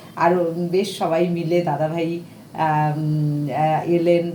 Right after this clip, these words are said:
দাদাভাই ছিলেন না, এলেন। আহ, রিজুবাবু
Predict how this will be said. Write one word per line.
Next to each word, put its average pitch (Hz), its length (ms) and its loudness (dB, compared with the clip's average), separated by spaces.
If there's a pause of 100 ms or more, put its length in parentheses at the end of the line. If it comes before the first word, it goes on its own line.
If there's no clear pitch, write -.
(320)
দাদাভাই 165 420 0
ছিলেন 175 380 0
না, 156 240 -2
এলেন। 165 400 0
আহ, 165 760 -2
রিজুবাবু 160 840 -2